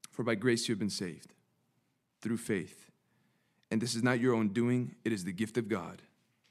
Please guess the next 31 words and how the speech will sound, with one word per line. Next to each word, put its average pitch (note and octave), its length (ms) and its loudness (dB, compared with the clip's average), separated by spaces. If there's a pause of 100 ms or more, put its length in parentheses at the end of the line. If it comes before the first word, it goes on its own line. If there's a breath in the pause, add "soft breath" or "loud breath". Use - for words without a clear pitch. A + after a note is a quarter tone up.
(220)
not B2 180 4
a C#3+ 60 4
result C#3+ 320 4
of A#2+ 100 -2
works, G2 300 -4
so B2+ 80 -4
that G#2 120 0
no G#2 140 -2
one G#2 180 -2
may G#2 120 -2
boast." - 500 -12 (2250)
The C3 80 4
sixth - 680 4 (180)
outcome D3 400 2
of C#3 60 -2
the C#3 80 -2
gospel B2 640 -4 (480)
is B2+ 120 -4
that G#2+ 180 -2
there C3 160 6
is A#2+ 240 0
an A2+ 160 -6 (100)
inward C#3+ 640 4 (160)
rest G2 540 -4
for - 180 -10
the F2+ 120 -6
soul. - 500 -6 (1400)
There A2 120 0
is A2 120 -4
an G#2+ 240 -6
inward D3+ 720 4